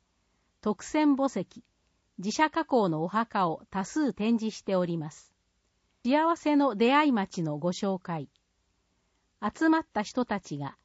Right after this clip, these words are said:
笑顔で語り合い、共に幸せを感じられる場にしてほしいと解説しております。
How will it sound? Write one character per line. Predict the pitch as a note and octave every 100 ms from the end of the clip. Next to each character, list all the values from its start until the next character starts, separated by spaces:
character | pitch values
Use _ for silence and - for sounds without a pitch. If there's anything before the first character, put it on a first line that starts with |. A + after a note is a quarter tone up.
| _ B3+
笑 | D4+
顔 | E4 C#4 E3+
で | D#3
語 | E3+ - G3+
り | G3 F3+
合 |
い、 | D3 - _ _ _ _ _ _
共 | - B3+ D4
に | C#4+
幸 | C#4 B3+ D4 D#4+ E4
せ | D4+ D4+
を | C#4+
感 | C4 D4+
じ | D4 D4
ら | C#4+
れ | C#4
る | C4
場 | B3 B3
に | B3
し | -
て | B3
ほ | G#3+ A3+
し | - B3
い |
と | - C#3
解 | G3+ A#3+
説 | A3+ - -
し | -
て | F#3+
お | F3
り | D#3+
ま | D3+
す。 | D3+ -